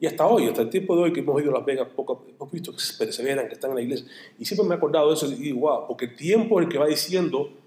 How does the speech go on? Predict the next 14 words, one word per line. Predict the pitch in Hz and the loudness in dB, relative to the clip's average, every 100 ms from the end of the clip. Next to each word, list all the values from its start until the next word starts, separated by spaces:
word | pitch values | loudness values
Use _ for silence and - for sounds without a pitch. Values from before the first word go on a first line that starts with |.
| _ | _
si | - | -2
realmente | 127 127 147 147 | 0 2 2 2
la | |
persona | 127 147 127 | -2 -2 -2
es | 117 - | -2 -6
un | 107 | -8
trigo | 139 143 139 - 110 | -4 -2 -2 -4 -12
o | 104 | -12
no. | 123 - - _ _ _ _ _ _ _ _ | -10 -12 -14 _ _ _ _ _ _ _ _
Pero | 156 | 4
a | |
veces | 180 233 | 6 6
nos | 202 | 4
apuramos | - 202 233 120 95 | 4 4 4 0 -4